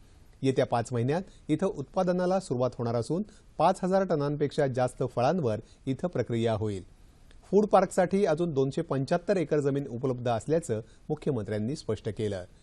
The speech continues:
या कार्यक्रमाच्या निमित्तानं भूमिपूजन स्थळावरच शेतकरी महामेळावा आयोजित करण्यात आला होता.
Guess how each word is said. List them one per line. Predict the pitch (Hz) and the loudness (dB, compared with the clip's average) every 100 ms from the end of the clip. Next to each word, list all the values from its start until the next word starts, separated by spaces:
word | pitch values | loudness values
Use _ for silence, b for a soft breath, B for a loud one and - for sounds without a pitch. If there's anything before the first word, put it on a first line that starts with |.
| b b b | b b b
या | 127 147 | 4 4
कार्यक्रमाच्या | 131 123 123 123 120 127 | 6 2 2 0 0 0
निमित्तानं | 117 120 120 135 160 202 B B | 0 -2 -2 -2 -2 -6 B B
भूमिपूजन | 131 156 202 202 202 214 | -2 0 2 2 2 0
स्थळावरच | - 165 170 180 202 | 2 2 4 0 0
शेतकरी | 143 131 - 190 | 0 0 0 0
महामेळावा | 160 131 135 123 131 165 | 0 0 0 0 0 -2
आयोजित | 117 123 165 - | -2 -2 -2 -4
करण्यात | 110 110 110 | -4 -2 -2
आला | 107 | -2
होता. | 107 107 101 | -2 -4 -6